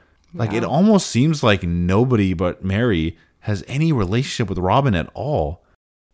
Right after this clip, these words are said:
Speaker 2: I
Speaker 1: But
Speaker 2: feel like
Speaker 1: during
Speaker 2: it's
Speaker 1: Ve-,
Speaker 2: always been that.
Speaker 1: but during Vegas, I didn't feel that as much.
Speaker 2: Yeah, I mean, I felt like Robin was more involved with everyone a little bit, at least
Speaker 1: No,
Speaker 2: seemingly.
Speaker 1: now I wonder if I ever watched that. Is it,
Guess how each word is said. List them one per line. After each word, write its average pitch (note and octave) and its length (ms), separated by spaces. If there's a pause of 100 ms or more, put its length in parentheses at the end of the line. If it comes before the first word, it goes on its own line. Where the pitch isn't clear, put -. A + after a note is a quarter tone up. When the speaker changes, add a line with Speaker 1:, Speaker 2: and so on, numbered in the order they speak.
Speaker 2:
I F3 120
Speaker 1:
But D3+ 60
Speaker 2:
feel D3 80
like A#3 100
Speaker 1:
during A#3+ 200
Speaker 2:
it's A#2+ 100
Speaker 1:
Ve-, - 80
Speaker 2:
always A3+ 200
been D3 200
that. C3+ 100
Speaker 1:
but B2+ 120
during F3 260
Vegas, F#3+ 440 (340)
I D3 140
didn't F3 240
feel E3+ 520
that G2+ 180
as F2 160
much. E2+ 440 (380)
Speaker 2:
Yeah, C#4+ 360
I D#4+ 80
mean, D#4 160
I D#4 120
felt F4 200
like E4+ 120
Robin A3+ 380
was G#3+ 160
more G3 200
involved F3+ 840
with A#3 240
everyone A#3+ 720
a - 100
little A#3+ 220
bit, C4 380
at - 600
least G3+ 180
Speaker 1:
No, - 80
Speaker 2:
seemingly. A#3 540
Speaker 1:
now A#2 120
I - 20
wonder A3 160
if A#3 80
I F#3+ 60
ever E3+ 180
watched F#2 320
that. G2 200
Is F2+ 140
it, B2+ 180